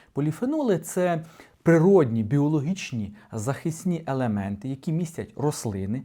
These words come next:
з ціллю захисту себе, наприклад, від шкідників, або захисту від себе агресивних дій зовнішнього середовища, наприклад, ультрафіолету. Представником поліфенолів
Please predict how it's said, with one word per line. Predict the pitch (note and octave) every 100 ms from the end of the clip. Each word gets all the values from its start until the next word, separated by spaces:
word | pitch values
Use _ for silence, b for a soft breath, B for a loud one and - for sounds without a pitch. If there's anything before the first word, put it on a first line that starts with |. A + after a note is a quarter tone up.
| B
з | -
ціллю | - B3+ G3
захисту | B2+ F3 E3 - C3+
себе, | B2 D3 F#3
наприклад, | C#3 - G#2+ F#2+
від | G3
шкідників, | - - G2+ G2+ G2+ G2+ F#2+ - B B B
або | B2 F3 F#3+ B
захисту | C3+ D#3+ E3 D3
від | C#3+
себе | - A2 C3 C#3+ B
агресивних | - B2 B2 - D3+ B2
дій | G#2+ D3+ D#3 B -
зовнішнього | B2 C3+ B2+ - A#2
середовища, | - A#2 G2+ F#2 D#2+ -
наприклад, | F2 G2 C3+ C#3 - B B
ультрафіолету. | A#2 A2+ A2+ A#2 G#2 F2 - - _ _ _ B B -
Представником | C#3 - D#3+ F3+ G#3 G3+
поліфенолів | C3 D3 D#3 D#3 D#3+ E3 A2+ F#2+